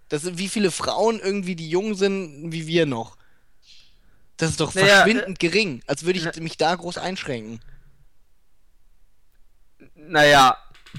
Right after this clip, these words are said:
Speaker 2: fünfundzwanzig Prozent?
Speaker 1: <laughs> Bitte?
Speaker 2: Ja, also zumindest ab einem gewissen Alter.
Speaker 1: Bitte?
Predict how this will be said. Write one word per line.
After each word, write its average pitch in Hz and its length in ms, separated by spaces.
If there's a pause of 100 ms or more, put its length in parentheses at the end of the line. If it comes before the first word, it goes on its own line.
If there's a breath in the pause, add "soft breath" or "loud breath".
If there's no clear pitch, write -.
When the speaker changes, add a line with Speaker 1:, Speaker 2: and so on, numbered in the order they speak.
(120)
Speaker 2:
fünfundzwanzig 202 720
Prozent? 247 520 (440)
Speaker 1:
<laughs> - 400
Bitte? 214 400 (2750)
Speaker 2:
Ja, 139 580 (100)
also 170 220
zumindest 240 440
ab 240 100
einem 233 180
gewissen 208 300
Alter. 156 520 (260)
Speaker 1:
Bitte? 220 480